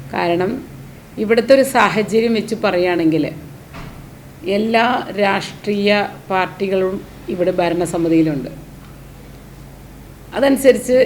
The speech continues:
എല്ലാവരും നല്ല രീതിക്കോടെയാണ് ഈ എക്സ്പെൻഡിച്ചർ ആക്കാൻ വേണ്ടി പെർഫോം ചെയ്തത്. അതിൽ, ഉം, വികസനകാര്യ സ്റ്റാൻഡിംഗ് കമ്മിറ്റി ചെയർമാൻ ജൂബിൾ ജോർജ്, ഹെൽത്ത് സ്റ്റാൻഡിംഗ് കമ്മിറ്റി ചെയർമാൻ ടി ആർ വിശ്വപ്പൻ, അതുപോലെ ക്ഷേമകാര്യ സ്റ്റാൻഡിംഗ് കമ്മിറ്റി ചെയർപേഴ്സൺ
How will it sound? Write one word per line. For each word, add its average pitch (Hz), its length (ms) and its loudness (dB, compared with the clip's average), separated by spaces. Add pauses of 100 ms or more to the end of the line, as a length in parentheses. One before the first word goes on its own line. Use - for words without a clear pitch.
(120)
എല്ലാവരും 240 600 2 (1000)
നല്ല 254 260 2 (140)
രീതിക്കോടെയാണ് 202 800 2 (220)
ഈ - 20 -2 (120)
എക്സ്പെൻഡിച്ചർ 185 640 -6
ആക്കാൻ 180 280 -4
വേണ്ടി 170 240 0
പെർഫോം 196 360 -2 (100)
ചെയ്തത്. 151 320 -6 (920)
അതിൽ, 190 220 0 (800)
ഉം, 190 160 -4 (100)
വികസനകാര്യ 190 540 2
സ്റ്റാൻഡിംഗ് 185 380 0
കമ്മിറ്റി 180 320 -2 (120)
ചെയർമാൻ 175 380 0 (440)
ജൂബിൾ 165 260 -2 (100)
ജോർജ്, 165 340 0 (280)
ഹെൽത്ത് 196 300 -2
സ്റ്റാൻഡിംഗ് 190 360 0
കമ്മിറ്റി 170 360 0
ചെയർമാൻ 175 420 -2
ടി 180 120 -2
ആർ 165 140 -4
വിശ്വപ്പൻ, 160 420 -6 (720)
അതുപോലെ 233 300 2
ക്ഷേമകാര്യ 214 500 2
സ്റ്റാൻഡിംഗ് 190 360 0
കമ്മിറ്റി 180 320 -2
ചെയർപേഴ്സൺ 170 540 -2